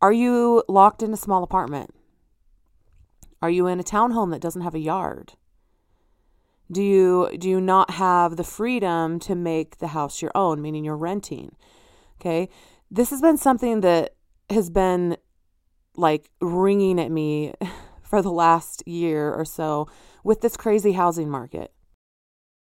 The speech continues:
So I know it's a, an estimate, but I ended up looking up our house that we bought a year ago, maybe a year and a half ago, on Zillow dot com. And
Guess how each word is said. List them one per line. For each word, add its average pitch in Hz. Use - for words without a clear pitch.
So 190
I 208
know 220
it's 233
a, 214
an 190
estimate, 233
but 185
I 185
ended 196
up 185
looking 170
up 165
our 160
house 156
that -
we 180
bought 160
a 156
year 151
ago, 190
maybe 185
a 156
year -
and 151
a 147
half 147
ago, 165
on 175
Zillow 165
dot 185
com. 165
And 190